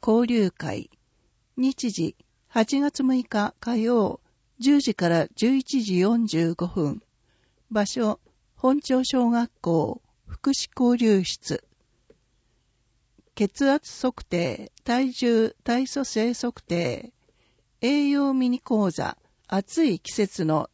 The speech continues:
体調管理。日時、八月十九日月曜、十時から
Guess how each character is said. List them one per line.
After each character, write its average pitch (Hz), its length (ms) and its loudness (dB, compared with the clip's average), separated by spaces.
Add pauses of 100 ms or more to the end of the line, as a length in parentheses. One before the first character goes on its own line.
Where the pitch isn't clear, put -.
体 233 240 0
調 220 260 -2
管 196 360 -4
理。 147 180 -6 (880)
日 254 300 -2
時、 160 240 -4 (320)
八 220 300 0
月 277 260 -2
十 262 180 2
九 269 180 -2
日 190 460 -2
月 180 320 -2
曜、 220 420 2 (480)
十 269 280 4
時 233 120 -2
か 170 140 0
ら 165 220 2